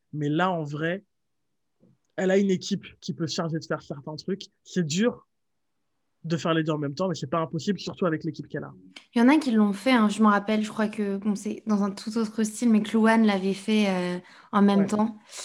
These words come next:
Speaker 2: Donc je me dis, euh, et en plus, je pense que Louane a été peut-être, euh, parce qu'elle faisait plein de trucs à côté, donc c'était, c'était aussi chaud que, que Weshden, finalement. Mais je pense vraiment que,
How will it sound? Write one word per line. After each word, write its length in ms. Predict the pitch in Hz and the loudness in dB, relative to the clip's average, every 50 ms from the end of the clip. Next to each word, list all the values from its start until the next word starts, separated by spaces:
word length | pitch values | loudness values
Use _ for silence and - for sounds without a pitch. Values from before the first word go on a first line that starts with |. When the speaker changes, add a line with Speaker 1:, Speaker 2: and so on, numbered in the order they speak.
| - - - - _ - | -16 -18 -20 -20 _ -4
Speaker 2:
Donc 100 | 202 202 | -2 0
je 60 | 190 202 | 2 2
me 200 | 208 202 196 185 | 2 0 0 -2
dis, 220 | 185 208 220 214 | 0 2 2 4
euh, 80 | 202 202 - | 2 2 4
et 100 | - 220 | 6 6
en 120 | 214 220 214 | 6 6 6
plus, 140 | 214 262 | 4 2
je 80 | 254 - | -4 -2
pense 260 | - 240 233 226 - | 0 0 0 0 0
que 80 | - 214 | 0 2
Louane 440 | 202 196 196 196 196 208 220 226 240 | 4 4 4 4 4 4 4 4 4
a 80 | 226 | 2
été 280 | 202 202 208 - - 202 | 2 0 -2 -6 -8 -8
peut-être, 420 | 208 - - 214 208 214 - - | -6 -4 -2 -2 -2 -2 -4 -6
euh, 440 | 208 202 196 196 196 196 196 196 196 | -4 -4 -2 -2 -2 -2 -4 -4 -6
parce 180 | 196 196 - - | -8 -12 -14 -6
qu'elle 480 | - 214 202 202 - - - 214 190 | -4 -4 -2 -2 -4 -4 -4 -4 -4
faisait 260 | - - - 196 185 | -4 -6 -6 -4 -4
plein 220 | 208 - 226 220 220 | -4 0 2 4 4
de 100 | 220 214 | 4 2
trucs 240 | - - 240 220 220 | 2 -2 0 0 0
à 80 | 202 | 0
côté, 320 | 196 214 214 214 240 240 214 | 0 0 0 0 2 0 0
donc 220 | 214 202 196 196 | 2 0 -2 -2
c'était, 480 | - - 196 202 202 196 190 190 190 185 | -4 -6 -4 -2 0 0 0 0 0 -2
c'était 180 | - - - 202 | -6 -4 -2 -2
aussi 340 | 196 196 196 - - 202 190 | -2 -2 -4 -6 -8 -6 -6
chaud 220 | - - 220 208 | -2 0 0 0
que, 440 | 208 - 196 185 180 185 185 185 190 | 0 -2 -6 -6 -6 -6 -8 -8 -10
que 240 | 185 _ - 190 185 | -12 _ -6 -6 -4
Weshden, 480 | 185 180 190 196 190 202 233 240 247 220 | -4 -4 -4 -4 -4 -2 -2 0 -2 -2
finalement. 400 | 220 208 196 190 190 214 254 262 - - - - - - - _ _ _ _ _ _ _ - | -2 -4 -4 -2 0 -2 -2 -4 -6 -16 -20 -20 -20 -20 -20 _ _ _ _ _ _ _ -4
Mais 380 | - 202 196 196 196 196 196 196 | -2 0 2 2 2 4 2 2
je 120 | 190 196 196 | 0 -2 0
pense 340 | 214 214 208 190 196 - 196 | 2 2 2 2 0 -6 -6
vraiment 520 | 196 190 202 196 214 214 226 233 247 254 | -4 -2 0 2 6 6 6 6 6 4
que, 540 | 254 - 226 214 208 202 202 202 202 202 | 4 2 2 2 2 4 2 0 0 -2